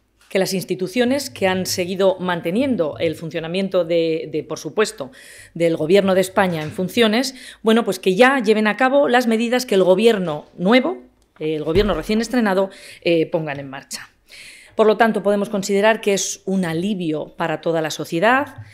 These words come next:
este desbloqueo que viene fruto de, eh, la conformación de este gobierno.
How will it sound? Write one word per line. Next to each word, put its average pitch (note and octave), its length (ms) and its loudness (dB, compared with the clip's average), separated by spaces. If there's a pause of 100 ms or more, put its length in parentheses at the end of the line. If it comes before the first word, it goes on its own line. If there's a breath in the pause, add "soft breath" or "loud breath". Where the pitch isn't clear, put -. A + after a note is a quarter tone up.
(240 loud breath)
este F#3 680 -2
desbloqueo F3+ 840 0
que F3 120 -6
viene E3+ 200 -4
fruto F#3 640 -6
de, F#3 460 0
eh, D#3+ 160 -2
la D#3+ 120 -2
conformación E3 840 -4
de D#3+ 240 -4
este D#3 200 -6
gobierno. C#3+ 560 -6